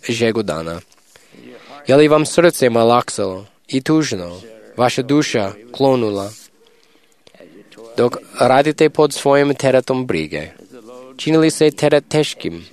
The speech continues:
kojeg ste prisiljeni du-, dignuti? Ne postoji li nitko da vaš jaram podijeli?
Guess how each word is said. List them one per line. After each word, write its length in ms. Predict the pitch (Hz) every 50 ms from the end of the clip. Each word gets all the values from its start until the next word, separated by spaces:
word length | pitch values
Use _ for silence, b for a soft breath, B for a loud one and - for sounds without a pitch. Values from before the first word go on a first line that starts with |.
| _ _ _ _ _ _ _ _
kojeg 240 | - - 123 127 120
ste 340 | - - 135 127 127 127 123 - B B B B 98 95 -
prisiljeni 920 | - 127 - - - - - 127 131 127 127 127 117 113 113 113 113 113 - -
du-, 220 | 113 104 110 104 101 - _ -
dignuti? 640 | 110 117 110 101 98 95 90 - 87 85 90 90 92 - 98 82 - 98 92 - 104 95 95 101 - - - - - - -
Ne 140 | 120 123 120
postoji 340 | - 139 - 143 135 135
li 120 | 135 135 135
nitko 320 | 143 165 165 - - 127
da 140 | 113 120 113
vaš 300 | 107 113 113 113 - - -
jaram 520 | 127 110 110 104 98 101 101 104 110 117 -
podijeli? 640 | - 117 117 113 117 123 135 135 117 98 92 90